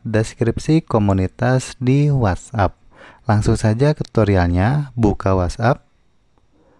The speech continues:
lalu pilih komunitasnya. Selanjutnya pilih titik tiga di sebelah kanan atas, kemudian pilih info komunitas.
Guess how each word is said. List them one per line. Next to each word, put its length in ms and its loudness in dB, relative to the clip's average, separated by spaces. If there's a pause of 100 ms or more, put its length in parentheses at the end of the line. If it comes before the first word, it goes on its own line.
(400)
lalu 400 0
pilih 320 -2
komunitasnya. 1040 -2 (880)
Selanjutnya 640 0
pilih 400 0
titik 240 -2
tiga 320 -2
di 80 -4
sebelah 320 -2
kanan 320 -2
atas, 560 -4 (640)
kemudian 480 0
pilih 480 -2
info 560 0
komunitas. 880 -4